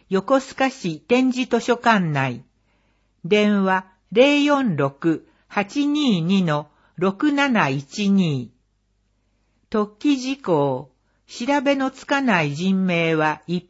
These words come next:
般読みし、写真やイラストは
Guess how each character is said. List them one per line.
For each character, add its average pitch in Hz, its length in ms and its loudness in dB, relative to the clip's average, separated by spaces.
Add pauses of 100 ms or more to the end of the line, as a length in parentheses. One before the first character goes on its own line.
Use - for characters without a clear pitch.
般 233 240 2
読 196 200 2
み 190 120 0
し、 185 340 -8 (300)
写 214 220 -2
真 285 360 -4
や 247 160 2
イ 220 120 0
ラ 220 160 2
ス - 200 -14
ト 220 140 2
は 196 200 0